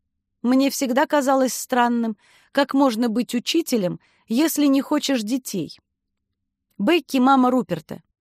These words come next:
«Может, не хотел детей раньше, когда ещё не был учителем, а потом они у него всякую охоту отбили. Ха-ха».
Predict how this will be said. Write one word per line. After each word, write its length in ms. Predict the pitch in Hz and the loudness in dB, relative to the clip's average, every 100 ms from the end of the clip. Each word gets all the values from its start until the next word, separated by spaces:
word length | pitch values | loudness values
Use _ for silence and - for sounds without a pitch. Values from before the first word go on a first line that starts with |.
| _ _ _ _ _ - | _ _ _ _ _ -2
«Может, 360 | 233 339 320 | 2 2 2
не 120 | 269 277 | 0 2
хотел 400 | 254 - 294 277 | 2 2 2 2
детей 400 | 233 220 247 220 | 0 0 2 2
раньше, 440 | 214 269 - - | 2 2 0 -2
когда 260 | 208 196 233 | -4 0 0
ещё 300 | 220 - 196 | 0 0 -2
не 180 | 214 | 0
был 180 | 214 190 | 0 -2
учителем, 640 | 185 - 226 220 254 240 - _ _ _ - | -4 -4 -6 -2 -2 -2 -8 _ _ _ -2
а 120 | 220 | 0
потом 380 | 226 214 285 269 | 2 2 4 4
они 180 | 247 269 | 4 4
у 120 | 269 | 4
него 320 | 247 240 269 | 2 2 2
всякую 460 | - 247 247 247 220 | 2 0 2 2 2
охоту 400 | - 285 269 269 | 0 -2 2 0
отбили. 540 | 202 196 208 170 160 _ _ _ | 0 -2 -4 -4 -10 _ _ _
Ха-ха». 540 | - 202 - 202 165 | -2 0 0 -4 -4